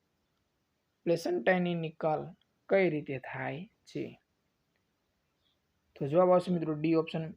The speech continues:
બ્લીચિંગ પાવડરનો ઉપયોગ કરી દફન કરવું. પ્રાથમિક આરોગ્ય કેન્દ્ર પર પ્લેસેન્ટાનો નિકાલ કઈ રીતે થાય? તો બ્લીચિંગ પાવડરનો ઉપયોગ કરી દફન કરવું, તે રીતે, મિત્રો,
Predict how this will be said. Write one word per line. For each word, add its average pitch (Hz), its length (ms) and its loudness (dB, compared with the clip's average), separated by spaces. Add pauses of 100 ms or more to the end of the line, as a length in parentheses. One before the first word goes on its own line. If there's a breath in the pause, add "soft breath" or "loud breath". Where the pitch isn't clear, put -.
બ્લીચિંગ 180 580 0
પાવડરનો 143 640 -2
ઉપયોગ 185 340 -2
કરી 151 420 -2 (220)
દફન 151 640 -8 (320)
કરવું. 123 440 -4 (1120)
પ્રાથમિક 165 400 -4
આરોગ્ય 135 240 -2
કેન્દ્ર 127 320 -10
પર 147 220 -4
પ્લેસેન્ટાનો 139 720 -8
નિકાલ 143 400 -10
કઈ 135 240 -6
રીતે 139 220 -8
થાય? 160 260 -10 (120)
તો 143 100 -12
બ્લીચિંગ 131 560 -6
પાવડરનો 131 460 -8
ઉપયોગ 160 440 -10
કરી 156 260 -6
દફન 143 520 -10 (180)
કરવું, 123 380 -14 (560)
તે 143 100 -4
રીતે, 131 200 -6
મિત્રો, 147 360 -10